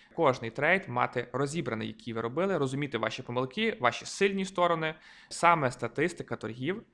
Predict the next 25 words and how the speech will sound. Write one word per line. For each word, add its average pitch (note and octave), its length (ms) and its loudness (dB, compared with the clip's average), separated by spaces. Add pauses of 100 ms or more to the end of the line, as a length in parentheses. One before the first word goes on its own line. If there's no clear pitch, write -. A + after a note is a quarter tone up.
(220)
і D3 80 -6
її C3 460 -2
аналіз C#3+ 480 2
допоможе A#2+ 480 -2
вам E3 320 4 (520)
постійно F3+ 560 -2
шліфувати C3 600 2
вашу A#2 220 0
торгову A#2 300 -2
стратегію. - 500 -8
Спочатку C3+ 500 0
вона A2+ 180 -2
може A2+ 240 -6
бути A2+ 220 -6
одна, D3+ 500 0 (160)
а A#2 140 -2
через - 300 -4
місяць-два B2 580 0
ви D#3 120 -2
можете B2 300 -6
вже B2 140 -8
до A#2+ 100 -10
неї B2 260 -4
зробити B2 580 -6
зміни. A2+ 480 -8